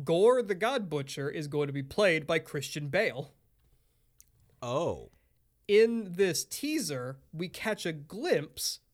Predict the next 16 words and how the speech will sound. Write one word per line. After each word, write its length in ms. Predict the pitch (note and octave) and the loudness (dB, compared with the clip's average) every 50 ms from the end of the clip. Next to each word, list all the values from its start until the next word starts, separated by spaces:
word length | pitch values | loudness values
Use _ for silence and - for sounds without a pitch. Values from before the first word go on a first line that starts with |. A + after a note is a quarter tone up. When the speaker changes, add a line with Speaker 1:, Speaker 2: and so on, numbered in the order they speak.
| _ - | _ -4
Speaker 1:
of 200 | G3 F3+ D#3 D#3+ | -4 -4 -4 -2
Russell 400 | E3+ G#3+ A3+ A3 - F#3+ F3 C#3+ | 0 0 0 0 0 -4 -4 -6
Crowe 720 | - - - - C4+ D4+ C4+ F3 D3 C#3 C#3 C#3 C3+ - _ - | -8 -16 -4 0 2 4 4 4 4 2 0 -2 -4 -6 _ 2
as 180 | E3 D3+ C#3+ C3+ | 2 2 2 0
Zeus. 760 | C#3 C#3 C#3 D#3+ A#3 A#3 C#3+ - C#3 - - - - - - _ _ _ _ _ _ _ _ _ _ _ _ _ _ _ _ _ _ _ _ _ _ _ _ - | -2 -4 -2 0 0 -2 -2 -2 -4 -2 -2 -2 -4 -8 -12 _ _ _ _ _ _ _ _ _ _ _ _ _ _ _ _ _ _ _ _ _ _ _ _ -16
Speaker 2:
Uh-huh. 400 | G#2 G2 F2+ G2+ F#2+ F#2 G#2 A2 - | -14 -12 -12 -12 -12 -14 -16 -16 -10
Yeah, 220 | C3+ B2 A#2 G#2+ | -6 -2 -2 -2
I 60 | G#2 | -2
did 200 | G2+ G#2 C#3 C#3 | -2 -2 -2 0
notice 300 | B2 B2+ A#2+ A2 G2 - | 0 2 0 2 0 -2
that. 320 | G2 G#2+ G#2 G2 F2 - - - | -2 -2 -4 -4 -4 -6 -8 -10
I 80 | F#2+ | -10
was 120 | F#2+ F#2+ G2 | -10 -10 -10
like, 120 | G2+ - - | -12 -6 -4
"Oh 100 | C#3 D#3+ | -2 -2
my, 140 | C#3 G2+ | -2 -4